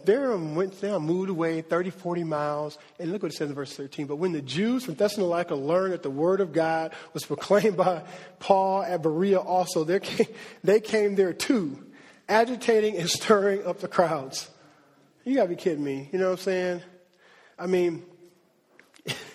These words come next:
I mean, you think about, you think about Taylor Swift's song, you know, "Haters wanna hate, hate, hate, hate, hate."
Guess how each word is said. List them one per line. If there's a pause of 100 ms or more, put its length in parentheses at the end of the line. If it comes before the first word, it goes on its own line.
(680)
I
mean,
you
think
about, (1600)
you
think
about
Taylor
Swift's
song,
you
know,
"Haters
wanna
hate,
hate,
hate,
hate,
hate."